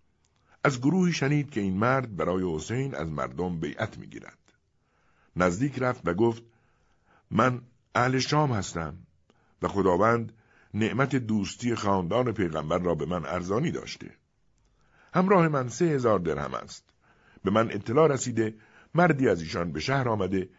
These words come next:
و برای پسر دختر رسول خدا از مردم بیعت می‌گیرد. می‌خواهم او را دیدار کنم و کسی را نیافتم که مرا به سوی او راهنمایی کند. همکنون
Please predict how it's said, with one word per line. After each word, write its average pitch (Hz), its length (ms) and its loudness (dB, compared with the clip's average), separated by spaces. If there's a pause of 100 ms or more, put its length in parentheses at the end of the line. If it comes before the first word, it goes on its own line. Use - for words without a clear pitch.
(300)
و 95 80 4
برای 95 340 4
پسر 90 320 -2
دختر 92 400 -2
رسول 98 480 -2
خدا 107 340 0
از 95 140 -4
مردم 101 400 -2
بیعت 156 360 -4
می‌گیرد. - 400 -14 (680)
می‌خواهم 117 480 0
او 98 80 -4
را 90 140 2
دیدار 87 340 0
کنم 98 360 -4 (500)
و 147 60 0
کسی 147 300 0
را 107 120 2
نیافتم 92 540 2
که 78 120 -8
مرا 78 240 0
به 71 120 -4
سوی 80 220 -8
او 80 200 -2
راهنمایی 71 540 -4
کند. 62 460 -12 (540)
همکنون 113 580 -2